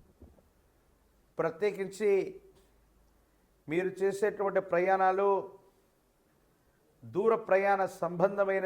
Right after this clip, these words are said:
స్థితిగతులు కూడా సానుకూలవంతమవుతాయి. అనుకూలవంతమైనటువంటి ప్రయోజనాలు లభించేటువంటి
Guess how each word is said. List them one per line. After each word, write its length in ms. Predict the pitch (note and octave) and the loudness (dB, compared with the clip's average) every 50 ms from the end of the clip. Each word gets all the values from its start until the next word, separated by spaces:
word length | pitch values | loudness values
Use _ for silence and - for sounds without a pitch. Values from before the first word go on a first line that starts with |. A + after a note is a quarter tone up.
| F#3 F#3 - | -2 -4 -8
స్థితిగతులు 640 | - - F#3+ G3 F#3+ G3+ G3 G3+ F#3+ - F#3+ F#3 F#3 F#3 | -12 -12 -12 -10 -10 -8 -6 -6 -6 -4 -6 -6 -6 -4
కూడా 200 | F#3+ F#3 F#3+ F#3 F3+ F3 C3 - - - - _ _ _ _ _ _ _ _ _ _ _ _ _ _ _ _ _ _ _ _ _ _ _ _ _ - - | 0 2 4 4 4 2 -2 -6 -12 -20 -20 _ _ _ _ _ _ _ _ _ _ _ _ _ _ _ _ _ _ _ _ _ _ _ _ _ -12 -6
సానుకూలవంతమవుతాయి. 1200 | - E3+ F3 F#3+ G#3 G3+ - G3+ F#3+ F#3+ F3+ F#3+ F#3 F#3 F#3 F3+ F#3 F#3 F3+ F#3 G3+ G3+ G3+ F#3+ F3+ - - - - - _ _ _ _ _ _ _ _ _ _ _ _ _ _ _ _ _ _ _ _ _ _ _ _ _ - | -2 -2 0 0 -2 -2 -2 0 2 2 2 2 2 0 0 2 0 -2 0 0 0 2 2 0 0 -2 -6 -12 -18 -20 _ _ _ _ _ _ _ _ _ _ _ _ _ _ _ _ _ _ _ _ _ _ _ _ _ -4
అనుకూలవంతమైనటువంటి 1300 | D#3 F3+ G3+ G3+ - G#3+ A3 G#3+ G#3 G3+ G3+ - - G3 F#3+ F#3+ F#3+ F#3+ F#3 F#3 F3 F#3 F3+ D3+ F3+ F3 - - - | -2 -2 -2 -2 -2 2 2 2 2 2 0 -2 -2 -2 -2 -2 -2 -4 -6 -6 -6 -8 -6 -6 -8 -10 -10 -10 -8
ప్రయోజనాలు 800 | - D#3 E3+ F#3 F#3+ G3 G3 F#3+ - G3 F#3+ F#3+ F#3 F3+ F3+ F3+ D#3 D#3 | -6 -4 -2 -2 -2 -2 -2 -2 -2 -2 0 2 0 0 0 -2 -2 -2
లభించేటువంటి 880 | D#3 C#3+ C3 F3 F#3 F3 - - - F#3+ F3 E3+ F3 E3 E3+ D#3 E3+ | -2 -4 -4 -6 -8 -10 -12 -8 -6 -4 -4 -4 -6 -8 -8 -8 -8